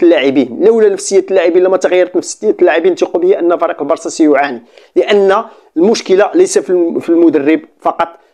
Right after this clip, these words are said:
بل المشكله في اللاعبين انفسهم. يجب على اللاعبين انهم يثقوا ويحاولوا يبردوا الضغط ويحاولوا يثقوا في راسهم باش يأديوا، باش يعطيو نتائج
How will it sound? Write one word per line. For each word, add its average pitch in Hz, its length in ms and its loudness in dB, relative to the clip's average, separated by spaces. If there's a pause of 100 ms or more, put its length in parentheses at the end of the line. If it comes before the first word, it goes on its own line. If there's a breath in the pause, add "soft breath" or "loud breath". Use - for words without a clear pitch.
(120)
بل 170 100 2
المشكله 170 440 2
في 156 100 -14
اللاعبين 151 560 2 (180)
انفسهم. 170 560 0 (300 soft breath)
يجب 160 240 0
على 156 100 2
اللاعبين 160 360 2
انهم 156 320 0
يثقوا 208 460 0 (280 loud breath)
ويحاولوا 160 440 0 (100)
يبردوا 139 640 2
الضغط 175 320 -4
ويحاولوا 156 500 -2
يثقوا 151 460 -2
في 160 120 -6
راسهم 160 300 -2
باش 139 160 -2
يأديوا، 139 360 0
باش 139 160 -2
يعطيو 143 260 -2
نتائج 143 460 -2